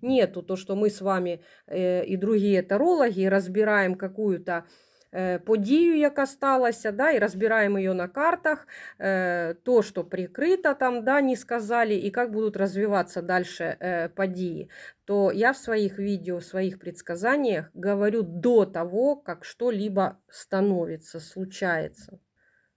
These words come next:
Дальше я виставляю вот такое відео. Восьма зірка засяє, там навколо зберуться, вер-, вверху, е, не видно, написано: да? Е, зберуться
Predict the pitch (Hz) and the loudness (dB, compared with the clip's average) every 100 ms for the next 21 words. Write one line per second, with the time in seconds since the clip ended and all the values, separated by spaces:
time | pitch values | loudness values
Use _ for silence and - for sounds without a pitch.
0 | _ - 185 240 240 202 226 220 269 269 | _ -8 2 4 4 0 -4 -2 0 0
1 | 269 254 240 254 269 247 220 214 214 226 | -2 -4 0 2 4 2 0 -6 -10 -2
2 | 262 254 196 190 196 190 180 190 226 - | 2 2 2 -2 -4 -4 -4 -2 -4 -4
3 | 202 196 262 285 247 208 202 190 214 202 | -6 -4 -4 -4 -4 -2 -2 -4 -2 0
4 | 190 185 196 233 - - 220 170 165 156 | 0 -2 0 0 -4 -4 0 0 -2 -8
5 | 180 180 185 196 190 190 185 165 - - | -10 -6 -2 0 -2 -6 -10 -14 -16 -12
6 | 190 220 180 190 220 240 - 208 180 - | -2 0 0 0 2 2 0 -2 -2 -2
7 | 180 175 170 165 160 156 151 - 180 214 | -2 -2 -2 -4 -4 -6 -8 -8 -4 -2
8 | 240 302 180 170 170 165 185 160 165 165 | 0 -2 -2 -2 -2 -4 -8 -10 -10 -10
9 | 160 220 269 - - - - - - 180 | -4 -2 -4 -6 -20 -20 -20 -18 -8 -6
10 | 170 170 185 220 240 214 190 - 165 | -4 -6 0 4 4 2 -2 -6 -6